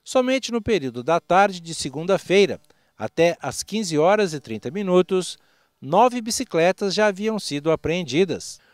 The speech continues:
Após a apreensão, as bicicletas são levadas para a Secretaria de Trânsito.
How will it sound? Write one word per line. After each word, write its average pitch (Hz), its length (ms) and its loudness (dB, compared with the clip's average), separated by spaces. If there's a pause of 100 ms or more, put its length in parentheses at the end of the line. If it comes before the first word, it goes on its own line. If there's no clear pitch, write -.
(160)
Após 277 480 8
a 262 120 8
apreensão, 196 640 2
as 165 100 2
bicicletas 160 720 -2
são 123 160 -2
levadas 160 640 4
para 196 200 2
a 185 40 2
Secretaria 175 680 -2
de 165 120 -8
Trânsito. 175 560 0